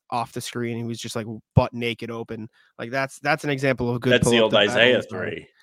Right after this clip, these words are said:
Speaker 2: Just comes
Speaker 1: Yeah.
Speaker 2: off the side of the screen and steps into it. Yeah,
Speaker 1: It almost
Speaker 2: I, I think
Speaker 1: feels
Speaker 2: those
Speaker 1: like
Speaker 2: are all right.
Speaker 1: he, as backward as it is, and, and, I mean, anybody who watches or looks at stats knows that he's a better catch and shoot three-point shooter than he is pull-up, but it almost feels like he's,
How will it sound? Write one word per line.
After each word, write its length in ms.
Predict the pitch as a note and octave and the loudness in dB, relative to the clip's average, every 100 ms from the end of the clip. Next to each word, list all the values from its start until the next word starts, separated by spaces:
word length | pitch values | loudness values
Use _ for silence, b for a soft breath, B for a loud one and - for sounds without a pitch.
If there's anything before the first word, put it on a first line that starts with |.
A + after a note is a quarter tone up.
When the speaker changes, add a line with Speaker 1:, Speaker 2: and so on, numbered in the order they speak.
| b - | b -4
Speaker 2:
Just 240 | B2 C3+ | 2 4
comes 180 | A2+ G#2+ | 4 2
Speaker 1:
Yeah. 60 | A2 | 2
Speaker 2:
off 180 | G#2+ - | 2 -2
the 80 | F#2+ | -2
side 240 | A2 G2+ | 0 0
of 80 | F#2+ | -2
the 60 | |
screen 420 | F2 - A#2+ A#2 F#2 | -8 -6 -4 -4 -6
and 200 | E2+ - | -12 -16
steps 380 | - - G2 - | -10 -6 -6 -6
into 300 | A2+ F#2+ E2 | -10 -8 -10
it. 100 | - - | -12 -8
Yeah, 140 | E3+ D#3+ | -2 6
Speaker 1:
It 80 | |
almost 240 | F#3 A3 - | 8 8 6
Speaker 2:
I, 40 | |
I 40 | F#3+ | 6
think 80 | |
Speaker 1:
feels 120 | A3+ A3 | 6 6
Speaker 2:
those 40 | |
Speaker 1:
like 140 | G#3 F#3 | 4 4
Speaker 2:
are 40 | |
all 40 | F3 F3 | -4 -2
right. 20 | |
Speaker 1:
he, 600 | F#3 F#3 F#3 F3+ D#3+ - _ _ _ - | 0 0 0 0 0 -4 _ _ _ 0
as 200 | D#3+ E3+ | 4 4
backward 460 | C#3 D#3+ F3 F#3 F3+ | 4 4 4 4 2
as 160 | E3 | 2
it 80 | D3 | 0
is, 220 | C#3 C3 | 0 0
and, 160 | B2+ B2 | -2 -4
and, 360 | C3 B2+ A#2+ - _ _ - | -4 -4 -6 -12 _ _ 0
I 60 | C#3+ | 0
mean, 160 | C#3+ | 0
anybody 340 | D3 D#3+ D3+ D3+ | -4 -10 -12 -14
who 140 | D3 | -14
watches 480 | C3 C3 C3 C3 A#2+ | -12 -12 -12 -14 -12
or 80 | A#2 | -12
looks 220 | B2 - | -12 -12
at 80 | - | -10
stats 440 | - C3 B2 - | -2 0 0 -2
knows 260 | B2+ B2 B2 | -6 -6 -8
that 100 | A#2+ | -12
he's 140 | B2 | -14
a 40 | A#2 | -14
better 220 | B2 A#2+ | -14 -14
catch 280 | - B2 B2 | -14 -14 -14
and 100 | A#2+ | -16
shoot 200 | B2 A#2 | -16 -16
three-point 380 | B2 B2 A#2+ A#2+ | -14 -12 -12 -8
shooter 200 | A#2+ A#2 | -8 -8
than 140 | A#2 | -8
he 60 | A#2 | -8
is 100 | G#2+ | -10
pull-up, 340 | - A#2+ A2 | -4 -4 -2
but 120 | B2 A#2+ | -4 -2
it 80 | |
almost 200 | B2+ D3+ - | 0 0 2
feels 180 | D3 C#3 | 0 0
like 160 | C3+ | -6
he's, 340 | - C#3+ C3+ | -4 -6 -6